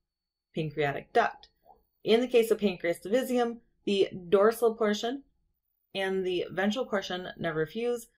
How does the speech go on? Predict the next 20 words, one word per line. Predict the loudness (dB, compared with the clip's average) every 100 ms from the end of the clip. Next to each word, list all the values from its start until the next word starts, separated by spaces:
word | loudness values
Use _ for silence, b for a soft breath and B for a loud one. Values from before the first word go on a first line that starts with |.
| -6
causing | 2 4 4
the | 4
dorsal | 4 4 2 -2
portion | -2 -2 -2
to |
have | -2 -4
its | -6 -2
own | 2 4
ductal | 2 0 -4
system | -6 -4 -4 -2
and | -6 -10
then | -10
the | -12
head | -2 0 2 -2 _ _ _ _ -12
or | -10
the | -2
ventral | 4 6 4
portion | 0 -4 -4 -8
having | -6 -4 -4 -2
its | -2 -2